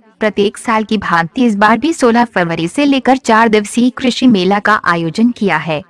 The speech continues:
जिसमें जिले के किसानों को भी आमंत्रित किए हैं। किसान प्रत्येक साल की भांति इस बार भी मेले का आनंद उठाने आएंगे। बता दें कि सोलह फरवरी को दिन के ग्यारह बजे खेलकूद मैदान में बिहार सरकार के योजना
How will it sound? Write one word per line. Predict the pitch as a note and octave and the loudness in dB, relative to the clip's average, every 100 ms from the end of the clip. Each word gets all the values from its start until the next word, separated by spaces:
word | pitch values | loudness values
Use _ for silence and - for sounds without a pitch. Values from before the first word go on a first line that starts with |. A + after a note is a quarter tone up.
| _ _ _ F#3 | _ _ _ -4
जिसमें | G3 C4 - F#4 F#4+ | -2 -2 0 0 2
जिले | F#4+ D4+ | 2 2
के | D4 D#4+ | -2 -4
किसानों | - G#3 - G3 F#3 F3+ | -2 -2 0 0 0 -2
को | F3 E3 | -4 -6
भी | - | -6
आमंत्रित | - G#3 F#3 F3 - B3+ - | -4 -2 -2 -4 -2 -4 -4
किए | F3 D#3+ | -6 -6
हैं। | D#3 D3+ - _ _ _ - | -6 -8 -10 _ _ _ -4
किसान | D4 - D#4 D4+ | -2 0 -2 0
प्रत्येक | - B3 G3+ A3 | 0 2 0 -2
साल | - A3 G#3+ | -4 -4 -2
की | A3 | -4
भांति | G3 F3 E3+ - A#3+ | -2 -2 -2 -2 0
इस | G#3 | 2
बार | G#3+ A#3 | 2 2
भी | C4 | 2
मेले | C#4+ B3 B3+ E4 | 4 4 2 0
का | - | 0
आनंद | F#3 - G3+ G3+ G#3 | -2 -2 -2 0 0
उठाने | A3+ - G#3+ A#3 | 0 0 0 2
आएंगे। | F#3 D#3+ D#3 D3 _ _ _ _ | 0 -2 -4 -8 _ _ _ _
बता | G3 A3+ F3+ E3+ | 0 0 0 0
दें | G#3 A#3 | 0 -2
कि | - D4+ | -2 -2
सोलह | C4+ B3 C4+ | 2 2 2
फरवरी | C4 B3+ D#4 | 0 0 2
को | E4+ E4+ | 2 0
दिन | D4 | 0
के | C4+ C4 | 2 0
ग्यारह | F#3+ F#3+ E3+ F3+ | 0 0 2 0
बजे | G3 E3+ G#3+ | 0 -2 -2
खेलकूद | A#3+ - G#3+ G#3 F3 D#3+ | -4 -2 -4 -2 -4 -2
मैदान | F#3 F#3 F3 E3+ | 0 0 2 2
में | G3 G#3+ | 4 2
बिहार | G3+ G3+ G3 | 0 0 -2
सरकार | - A3+ A3 B3+ B3+ | 0 0 2 2 2
के | C#4 | 2
योजना | D4 F#3 F3 F#3 G3 | 2 2 2 0 0